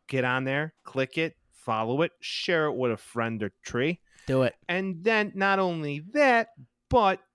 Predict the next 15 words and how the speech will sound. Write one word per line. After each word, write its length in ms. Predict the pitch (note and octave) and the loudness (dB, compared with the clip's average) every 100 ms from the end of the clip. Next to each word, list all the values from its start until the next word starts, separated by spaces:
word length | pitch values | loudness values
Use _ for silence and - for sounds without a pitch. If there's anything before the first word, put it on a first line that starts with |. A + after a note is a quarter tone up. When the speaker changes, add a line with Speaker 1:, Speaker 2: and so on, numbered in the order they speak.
| _ _ | _ _
Speaker 1:
you 100 | D#3 | -12
should 280 | C#3 D#3+ B2+ | -6 -6 0
download 440 | D3 C3+ B2+ G2 | 2 2 -2 -6
it. 80 | F2+ - | -10 -10
There's 160 | A2 | -6
this 100 | A#2 | 0
little 220 | A#2 A2+ A2 | 2 4 4
Speaker 2:
Download 100 | A2 | 4
it. 40 | G#2+ | 6
Speaker 1:
circular 500 | G#2 G2+ D#3+ D3+ D3+ - | 4 2 -2 -2 -2 -2
thing, 320 | D3+ D3 D3 - _ _ _ _ | -2 -2 -6 -14 _ _ _ _
and 100 | A2+ | -10
you 80 | A2 | -10
press 460 | - - D#3+ D3+ D#3+ | -6 -2 0 -2 -4
it, 140 | D3 | -6